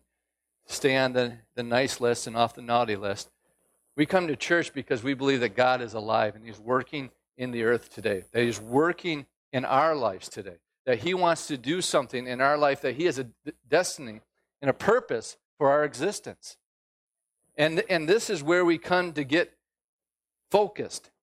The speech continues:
This is where we come to get inspired. This is where we come to, to get energized and edified. And, and in this series, um, we're a church that desires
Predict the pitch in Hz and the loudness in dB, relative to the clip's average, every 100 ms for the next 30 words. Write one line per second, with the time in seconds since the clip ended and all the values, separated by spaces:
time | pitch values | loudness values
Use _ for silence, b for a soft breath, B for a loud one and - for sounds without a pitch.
0 | _ 131 - 170 - 131 156 147 135 - | _ -6 -4 -6 -8 0 2 2 0 0
1 | 156 147 143 127 143 - _ _ 139 - | 0 -2 -4 0 0 -2 _ _ -8 -6
2 | - 170 160 139 143 147 139 156 156 147 | 2 4 4 2 -2 -8 -4 0 0 -2
3 | - 160 143 - 147 - b b - 160 | 0 -2 -2 -2 -2 -4 b b 0 0
4 | 139 156 147 _ 165 202 208 135 135 123 | 2 2 0 _ 0 2 2 2 2 4
5 | 120 117 147 135 170 196 - - 98 92 | 2 -2 -4 2 4 4 2 0 0 -2
6 | - _ _ _ _ _ 139 139 123 - | -14 _ _ _ _ _ 2 2 0 -16
7 | _ _ 165 202 - 208 226 214 - - | _ _ 0 0 2 0 4 2 2 -2
8 | 254 285 226 151 151 - _ _ _ - | 2 4 4 2 -2 -10 _ _ _ -12
9 | 160 - 151 135 135 _ _ _ _ _ | -6 0 2 0 -4 _ _ _ _ _
10 | _ 151 466 571 - - - 254 196 - | _ 2 4 4 2 0 4 4 2 -4
11 | - _ _ _ _ 160 165 170 139 165 | -10 _ _ _ _ 0 2 -2 2 2
12 | 208 214 180 | 4 4 2